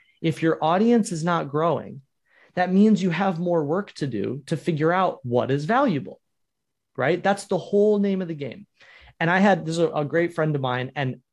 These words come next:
just the epitome of this, okay? People don't believe me when I say, like, it is all about the value of what you are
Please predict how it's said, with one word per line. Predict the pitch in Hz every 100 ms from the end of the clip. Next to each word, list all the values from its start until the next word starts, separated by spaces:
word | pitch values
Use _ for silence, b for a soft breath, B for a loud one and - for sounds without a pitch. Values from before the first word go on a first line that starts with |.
| _ 156
just | 170 170 175
the | 151 170
epitome | - - 220 208 175 113
of | - 135 -
this, | 110 -
okay? | 143 160
People | 151 190 202
don't | 165 214 190
believe | 190 185 165
me | 151
when | 135 127
I | 127
say, | - 135 113 104 - _ _ _ -
like, | 127 120 _ _
it | 170 165
is | 185 - -
all | 165 190
about | 202 160 151 143
the |
value | 131 123 123 139 131 113
of | 110
what | 110 -
you | 123 110
are | 110